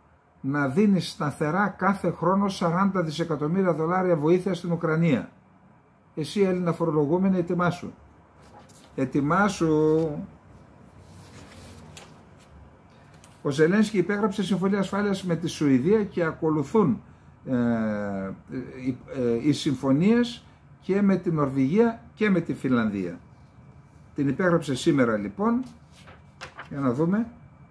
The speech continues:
Είναι η δέκατη τρίτη συμφωνία που υπέγραψε σήμερα. Αν υπογράψει αύριο μεθαύριο με Φιλανδία και με,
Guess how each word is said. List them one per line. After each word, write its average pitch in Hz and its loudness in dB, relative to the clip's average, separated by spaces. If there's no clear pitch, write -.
Είναι 208 6
η 190 4
δέκατη 208 0
τρίτη 202 0
συμφωνία 175 0
που 175 -4
υπέγραψε 156 0
σήμερα. 226 0
Αν 196 0
υπογράψει 196 -2
αύριο 190 -2
μεθαύριο 180 0
με 151 -2
Φιλανδία 156 0
και 175 -2
με, 143 0